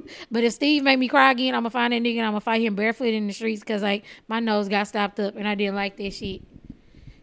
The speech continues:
Nigga talking about, "I abandoned you and I'm sorry." I was like, "God damn." Oh, in other news, um,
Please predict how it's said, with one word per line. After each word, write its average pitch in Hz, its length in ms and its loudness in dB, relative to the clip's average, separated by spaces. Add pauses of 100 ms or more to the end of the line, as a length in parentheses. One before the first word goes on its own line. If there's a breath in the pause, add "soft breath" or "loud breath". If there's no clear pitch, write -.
(180 loud breath)
Nigga 226 200 0
talking 262 100 2
about, 190 180 2
"I 214 120 6
abandoned 202 420 4
you 208 140 2
and 196 100 0
I'm 220 140 0
sorry." 220 480 2
I 370 60 -6
was 302 140 -10
like, 220 160 -10
"God 247 300 -4
damn." 214 440 -4 (2750 loud breath)
Oh, 339 180 -2
in 233 140 -2
other 262 280 0
news, 196 500 -2
um, 196 580 -2